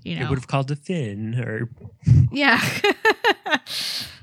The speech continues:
Speaker 1: So, yeah.
Speaker 2: Yeah, and when she calls the lightsaber to her, I just love, 'cause the first time we see Luke use the Force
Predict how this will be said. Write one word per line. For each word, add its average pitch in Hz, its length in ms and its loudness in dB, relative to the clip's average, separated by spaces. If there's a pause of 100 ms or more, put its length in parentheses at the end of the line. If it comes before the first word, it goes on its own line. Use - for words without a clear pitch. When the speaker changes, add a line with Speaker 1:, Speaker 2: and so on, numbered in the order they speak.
(580)
Speaker 1:
So, 226 220 -4
yeah. 196 260 0
Speaker 2:
Yeah, 123 140 4
and 117 260 2
when 127 160 6
she 123 320 -4
calls 127 380 -12
the 110 80 -14
lightsaber 104 460 -8
to 95 100 -10
her, 98 240 -12
I 98 100 -10
just 101 260 -10
love, 101 360 -6
'cause 98 320 -8
the - 80 -12
first 113 320 -8
time 107 160 -6
we 101 80 -4
see 98 400 -4
Luke 98 500 -2
use 98 340 -2
the 98 120 -8
Force 101 580 -4